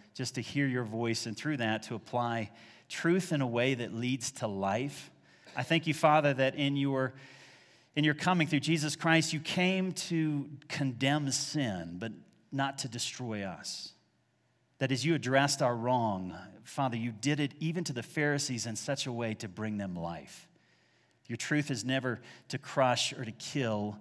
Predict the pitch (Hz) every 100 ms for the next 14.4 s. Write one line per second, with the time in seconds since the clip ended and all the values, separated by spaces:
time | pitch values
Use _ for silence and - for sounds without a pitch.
0 | - 123 104 - - 117 101 85 85 -
1 | - _ _ _ 117 107 107 135 151 135
2 | 127 107 - - - - 131 117 - 123
3 | 113 - 95 107 104 92 98 117 143 139
4 | - - - 98 95 107 135 151 - -
5 | - 95 92 117 123 123 117 - 110 101
6 | 98 90 85 131 117 139 120 117 135 151
7 | 165 160 - - - - - 110 139 143
8 | 139 - 131 120 120 - 127 117 110 -
9 | 110 104 101 117 117 107 107 110 110 104
10 | 104 90 95 110 139 143 - - - -
11 | - - _ _ 117 110 110 120 113 -
12 | - - 127 127 120 113 107 107 - -
13 | 98 85 80 82 - 117 117 98 101 95
14 | 95 - 80 71